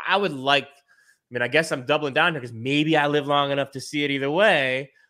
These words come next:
Um, but I would like to make sure that I get one way or another to see my daughter at my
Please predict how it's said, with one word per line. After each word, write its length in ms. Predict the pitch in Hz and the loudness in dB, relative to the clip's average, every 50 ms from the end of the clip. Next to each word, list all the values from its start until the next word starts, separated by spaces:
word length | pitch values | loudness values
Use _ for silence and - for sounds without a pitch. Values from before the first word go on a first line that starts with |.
| _ _ _ - | _ _ _ -10
Um, 320 | 117 117 117 113 113 110 | -6 -4 -4 -4 -4 -4
but 120 | 113 123 113 | -4 -2 2
I 140 | 139 147 165 | 4 4 4
would 160 | 175 175 160 | 4 2 0
like 200 | 147 143 139 135 - | 0 0 -2 -2 -4
to 80 | 127 | -12
make 260 | 113 113 123 127 117 - | -12 -8 -8 -8 -8 -8
sure 400 | - - - 131 123 117 117 107 | -12 -10 -6 -4 -2 -2 -2 -4
that 120 | 110 107 | -4 -6
I 140 | 107 107 107 | -6 -6 -8
get 220 | 101 113 - - | -8 -10 -12 -12
one 300 | 110 113 139 151 151 143 | -8 -2 -2 -2 0 0
way 180 | 135 131 123 120 | 0 0 -2 -2
or 80 | 113 | -4
another 340 | 113 110 110 107 101 101 98 | -6 -8 -8 -8 -8 -8 -10
to 160 | - - 104 | -12 -16 -20
see 840 | - - - - - 123 120 117 117 113 110 110 107 104 101 104 - 107 | -20 -18 -16 -14 -10 -8 -6 -6 -4 -4 -6 -6 -8 -8 -10 -14 -14 -10
my 160 | 107 107 104 | -8 -8 -8
daughter 360 | 98 107 104 101 98 95 95 | -6 -6 -6 -6 -6 -6 -8
at 120 | 92 87 | -8 -10
my 260 | 92 98 98 95 92 | -12 -12 -12 -12 -12